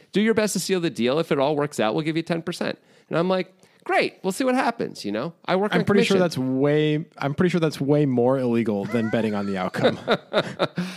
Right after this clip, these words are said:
Speaker 1: Um, I'm not sure which one's more illegal, quite frankly. Um, both are probably, you know,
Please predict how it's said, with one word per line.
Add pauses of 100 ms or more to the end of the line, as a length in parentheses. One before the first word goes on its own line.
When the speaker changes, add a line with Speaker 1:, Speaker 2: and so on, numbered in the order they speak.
(280)
Speaker 1:
Um, (840)
I'm (140)
not
sure
which
one's
more
illegal,
quite
frankly.
Um,
both
are
probably,
you
know,